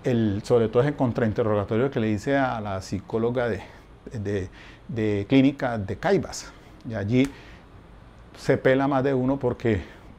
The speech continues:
ahí el manejo debe ser muy cuidadoso, y también con los médicos legistas, que también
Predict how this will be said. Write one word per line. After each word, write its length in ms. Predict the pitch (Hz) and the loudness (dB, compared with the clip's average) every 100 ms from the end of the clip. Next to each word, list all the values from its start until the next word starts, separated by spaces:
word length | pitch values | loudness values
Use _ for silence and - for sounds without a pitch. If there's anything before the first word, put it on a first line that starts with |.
| - | 0
ahí 300 | 117 110 127 | 2 4 4
el 80 | 139 | 4
manejo 500 | 143 131 123 139 135 - - - | 2 2 0 -2 -4 -8 -18 -2
debe 240 | 117 127 | 2 4
ser 180 | - 127 | 4 6
muy 160 | 139 139 | 6 6
cuidadoso, 520 | 147 127 143 131 147 | 4 4 4 4 4
y 80 | 123 | 2
también 340 | 107 110 110 | -2 -4 -4
con 140 | 139 | -4
los 100 | 123 | -2
médicos 340 | 107 117 117 117 | 0 0 0 -2
legistas, 420 | 101 107 - 135 | -2 -6 -6 -2
que 140 | 135 | -4
también 460 | - 95 107 143 | -2 -4 2 2